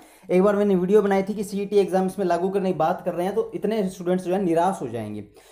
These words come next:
जिसमें मैंने बताया था साढ़े तेरह लाख स्टूडेंट निराश हो जाएंगे, ठीक है ना। तो इसको लेकर के क्या है कि इसके जो पद हैं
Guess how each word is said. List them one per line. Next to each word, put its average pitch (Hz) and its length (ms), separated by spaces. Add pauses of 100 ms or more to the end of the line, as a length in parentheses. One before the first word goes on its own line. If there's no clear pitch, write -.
(140)
जिसमें 175 200
मैंने 196 160
बताया 170 200
था 214 60
साढ़े 185 260
तेरह 175 220
लाख 170 180
स्टूडेंट 185 280
निराश 135 320
हो 107 40
जाएंगे, 95 360
ठीक 160 140
है 214 60
ना। 233 80 (1800)
तो 220 260
इसको 277 280
लेकर 240 280
के 226 120
क्या 233 160
है 226 220
कि 240 160
इसके 285 520
जो 247 140
पद 247 320
हैं 165 260